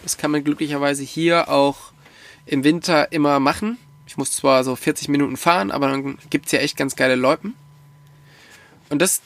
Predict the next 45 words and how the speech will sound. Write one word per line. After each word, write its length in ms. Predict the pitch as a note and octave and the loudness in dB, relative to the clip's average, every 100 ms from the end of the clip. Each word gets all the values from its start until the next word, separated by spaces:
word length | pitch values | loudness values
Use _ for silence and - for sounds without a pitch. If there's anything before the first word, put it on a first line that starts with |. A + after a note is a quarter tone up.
| - | -8
das 160 | - F3+ | -6 -2
finde 160 | A3 F#3+ | -2 -2
ich 120 | F3 | 0
auch 120 | F3 | 0
schön, 260 | - D3 C#3 | 0 0 2
weil 120 | C#3 | 2
da, 240 | C#3 C#3+ | 4 2
da 160 | C#3 C3+ | 2 2
läufst 280 | D3 G#3 - | 4 4 2
du 60 | |
los 280 | D#3 F3+ A3+ | 2 2 0
und 100 | D#3 | -6
du 60 | D3 | -2
denkst 280 | D3+ D#3+ - | -2 -2 -2
so, 260 | D#3 D3 D3 _ _ _ _ _ _ _ _ _ | 0 0 -2 _ _ _ _ _ _ _ _ _
"Alles 180 | G3 A#3 | -2 2
klar, 180 | F3+ F3 | 2 4
läuft. 260 | D3+ D#3+ - - _ _ _ _ - | 2 0 -6 -20 _ _ _ _ -6
Easy, 480 | G#3+ A3 G#3+ G#3 G#3 - _ _ | -4 -2 0 -2 -4 -8 _ _
ganz, 320 | D#3+ F3 G3 - - | 0 0 -2 -10 0
gar 200 | F3 G#3 | 2 4
kein 120 | A3 | 2
Problem, 460 | G#3 F#3 F3 F3+ E3+ | 0 0 2 2 0
ich 140 | E3 | -8
bin 160 | - D3+ | -8 -6
fit, 180 | - - | -6 -8
ich 120 | - | -8
bin 120 | C3+ | -8
fit." 240 | - A3 - - - - | -2 -4 -4 -20 -20 -12
Und 120 | D3+ | 0
beim 180 | D3 D3+ | 2 4
Langlaufen, 680 | D3+ F#3+ G3+ F#3+ - F#3+ F#3 | 4 4 4 2 0 -6 -6
wenn 140 | D#3+ D3+ | -4 0
du 100 | D3+ | 0
so 320 | C#3 C#3 C3+ C#3 _ _ - | 2 0 -2 -8 _ _ -20
Klasse, 400 | - F3+ G3 F3+ | -2 0 0 -2
äh, 220 | - D3 C#3+ | 0 2 2
wenn 100 | D3+ | 0
du 300 | C#3+ C#3 C3+ - | 0 -2 -6 -10
Skating 400 | - E3 E3+ D#3+ | -4 -2 0 0
läufst, 260 | D3 D3 C#3 | 0 0 -4
dann 80 | |
ist 160 | C3 - - _ _ _ - _ - - _ _ | -8 -8 -12 _ _ _ -20 _ -10 -10 _ _
auf 200 | C#3+ C3+ - | -6 -6 -2
einmal 640 | E3 F3 E3+ D3 C#3+ C#3 | 2 2 2 2 2 2